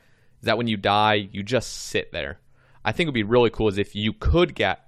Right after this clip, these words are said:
you could get back into the game, like, into the action, if you solved something. You solved a puzzle, or you killed something real quick. You ran through a little area, and then you can actually get back and help your team.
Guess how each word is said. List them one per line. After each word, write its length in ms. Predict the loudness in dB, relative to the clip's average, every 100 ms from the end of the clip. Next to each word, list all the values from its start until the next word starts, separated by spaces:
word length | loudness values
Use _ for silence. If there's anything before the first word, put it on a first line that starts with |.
| -10
you 160 | -8
could 240 | -2 2 2
get 140 | 2
back 260 | 0 -2 -4
into 200 | -10 -8
the 100 | -8
game, 400 | -8 -8 -8 -10 -12
like, 220 | -12 -12 -6
into 180 | -2
the 140 | 0 0
action, 300 | -2 -4 -8
if 120 | -8
you 80 | -8
solved 640 | -2 2 4 4 0 -4 -20 _ _ _
something. 680 | -16 -6 -2 -2 -4 -16 -16
You 60 | -10
solved 300 | 0 0 2
a 20 |
puzzle, 280 | 2 2 0
or 100 | -2
you 140 | -4
killed 340 | -2 0 0
something 480 | 0 -4 -2 -4 -2
real 160 | -2 -4
quick. 440 | -2 -2 -2 -4 _ _ _ _ _ -12
You 100 | -2
ran 260 | 2 2
through 200 | 0 0
a 40 | 0
little 280 | 0 -2
area, 260 | -2 -2 -2
and 80 | -4
then 80 | -8
you 60 |
can 120 | -6
actually 200 | -8 -8
get 200 | -6 -6
back 200 | -4 -8
and 80 | -8
help 160 | -12 -14
your 80 | -12
team. 380 | -10 -10 -12